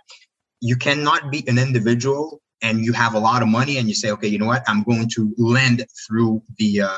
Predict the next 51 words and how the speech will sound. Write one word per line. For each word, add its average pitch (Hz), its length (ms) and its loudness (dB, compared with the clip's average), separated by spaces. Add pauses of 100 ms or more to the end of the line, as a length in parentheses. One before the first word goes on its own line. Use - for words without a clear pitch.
(140)
the - 100 -6
Business - 400 -2
Hub." 107 160 -4 (460)
You 107 80 -4
cannot 117 420 2
do - 100 -10
that. - 220 -10
You 101 100 -8
have 123 200 0
to 139 80 -4
be 135 80 2
a 131 40 2
financial 107 460 0
institution. 202 720 -4 (400)
Uh, 104 280 2
you 104 100 -2
have 123 300 0
to 139 80 0
be 120 240 4
recogni-, 123 500 0
regulated 123 560 2
by 110 140 2
the - 80 -6
government 123 480 -2
as 117 340 2
a 117 80 -4
financial 110 380 0
institution 135 340 -6
for 127 140 -2
you 117 160 2
to 113 80 0
be 107 240 0
a 107 40 -4
member 104 280 2
of 190 80 -8
the - 80 -14
world - 160 -18 (360)
and 120 200 2 (100)
o-, - 460 -12
of 117 180 2
the, 113 160 2
uh, 101 220 0 (420)
of 113 220 0
the, 208 180 2
uh, 98 220 -2 (100)
the - 80 -4
hub. 92 240 -4 (560)
And 120 240 0
as 135 160 0
a 151 60 2
business, 127 680 2